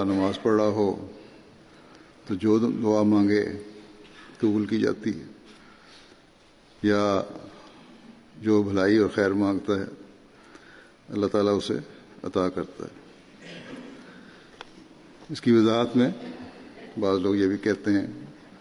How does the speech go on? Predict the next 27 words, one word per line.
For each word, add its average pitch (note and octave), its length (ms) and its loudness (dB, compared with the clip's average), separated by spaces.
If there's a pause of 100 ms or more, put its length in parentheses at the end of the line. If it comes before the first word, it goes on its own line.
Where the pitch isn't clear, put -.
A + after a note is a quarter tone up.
(1120)
کہ - 160 -12
جمعہ G2+ 260 2
کا G2+ 140 2
خطبہ G#2 320 0 (2500)
بھی A2 160 4
نماز F#2+ 380 4
کا G2 140 -2
حصہ G#2+ 240 -2 (100)
ہے، G#2 100 -2 (920)
اس - 180 -10
لیے G#2 120 4 (100)
یہ G2+ 140 0
بھی G2 100 0 (880)
اس - 180 -8
وقت G#2 180 -2
میں G#2+ 160 -2
شامل F#2+ 340 0
ہے F#2+ 140 0 (1300)
جس A2 220 -8
میں G#2 80 4
وہ G2+ 120 4
گھڑی G2 240 2
میسر G2+ 440 0
آتی - 300 -10
ہے۔ - 100 -18 (1900)
تو - 80 -8
بہرحال B2 600 2